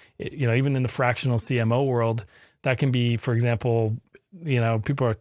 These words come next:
teaching that model, and it can be a very difficult, stressful proj-, process if you don't do that service in the way that I believe is the best way, which is being a manager and an advisor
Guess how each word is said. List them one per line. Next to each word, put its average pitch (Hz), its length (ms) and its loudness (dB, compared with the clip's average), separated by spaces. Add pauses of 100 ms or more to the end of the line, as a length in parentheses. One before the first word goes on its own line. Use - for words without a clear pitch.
(140)
teaching 123 380 0
that 107 180 0
model, 156 340 0
and 120 220 -2
it 135 160 -10
can 139 120 0
be 127 140 2
a 117 60 0
very 117 320 0 (380)
difficult, 127 380 0
stressful 117 540 -2 (560)
proj-, 120 320 0 (400)
process 127 480 -2 (100)
if 147 200 0
you 147 80 2
don't 127 360 -2 (340)
do 131 160 2
that 120 200 0
service 120 320 0
in 113 200 0
the 110 80 0
way 113 200 2
that 113 100 0
I 113 120 0
believe 110 240 0
is 101 80 -2
the 107 80 -2
best 135 320 0
way, 117 260 0 (400)
which 120 160 0
is 113 220 0 (260)
being 123 260 2
a 113 60 0
manager 120 520 2
and 110 120 -2
an 107 100 0
advisor 113 760 0